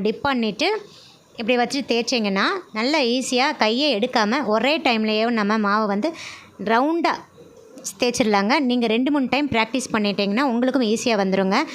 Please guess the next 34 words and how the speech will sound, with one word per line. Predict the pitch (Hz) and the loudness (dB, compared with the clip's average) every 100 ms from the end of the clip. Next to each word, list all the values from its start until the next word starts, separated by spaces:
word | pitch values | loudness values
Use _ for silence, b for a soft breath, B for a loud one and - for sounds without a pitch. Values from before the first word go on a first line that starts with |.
| B B 233 | B B 0
அதே | 262 262 | 2 2
மாதிரி | 262 247 | 2 0
சப்பாத்தி | 220 262 277 240 | 0 2 2 2
தேய்க்கிற | 240 247 254 226 190 180 170 | 0 2 2 2 2 0 0
டைமும் | 214 254 277 233 | 0 2 0 0
நமக்கு | 202 233 214 | 0 0 2
ரொம்ப | 226 247 | 0 0
சேவ் | 214 208 190 | 0 2 2
ஆகும். | 175 262 294 B B - - 240 | 2 -2 -4 B B -12 0 2
கட்டையை | 220 294 247 | 2 2 2
எடுக்கவே | 214 240 254 254 | 0 0 0 2
தேவையில்ல. | 220 196 226 285 | 2 2 2 0
டக்குன்னு | 220 - 262 208 | -2 0 0 2
ஒரே | 233 262 | 2 2
டைம்லேயே | 214 214 247 | 0 2 2
நம்ம | 208 | 2
ரொட்டேட் | 190 220 214 | 2 0 -2
பண்ணிடலாங்க. | 196 190 185 180 208 339 B B B B - | -2 0 0 0 0 -2 B B B B -4
So, | 311 269 | 0 2
இந்த | 247 254 | 2 0
டிப்ஸை | 254 - 220 | 0 2 2
ஃபாலோ | 202 214 208 | 2 2 0
பண்ணுங்க. | 202 285 196 | 2 0 0
எப்பயுமே | 220 247 247 294 302 | 0 2 2 0 0
சப்பாத்திக்கு, | 285 220 226 226 302 - - - - - - | 0 -2 -2 -2 -4 -4 -14 -20 -20 -20 -6
அ, | 226 214 | -2 0
மெல்லிசா | 214 240 269 285 294 | 0 0 2 2 2
மாவு | 202 202 | 2 0
மட்டும் | 196 - - | 0 0 2
திரட்டாதீங்க. | 196 190 180 175 170 160 190 - _ 220 | 2 4 2 2 0 -2 -8 -20 _ -4
இப்போ | 233 233 | 2 4
தோசை | 233 269 254 | 4 4 4
தவா | 220 214 | 4 4
எடுத்துக்கோங்க. | 202 208 202 202 | 4 4 6 4